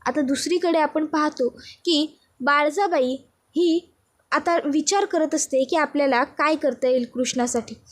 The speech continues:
तर आता ती दुष्यंतच्या रूममध्ये येते आणि दुष्यंत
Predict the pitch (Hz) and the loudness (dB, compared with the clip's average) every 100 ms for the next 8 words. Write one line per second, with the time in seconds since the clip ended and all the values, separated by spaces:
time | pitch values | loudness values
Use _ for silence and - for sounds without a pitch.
0 | - - _ 285 262 277 - - 269 302 | -20 -20 _ 0 0 -2 -8 -4 0 2
1 | 262 277 - _ _ 381 339 302 302 359 | 0 0 -8 _ _ 0 2 0 0 0
2 | 330 403 403 339 330 285 262 220 - - | 2 2 2 2 0 2 0 0 -6 -2
3 | 233 226 240 - 269 | -2 0 0 0 -2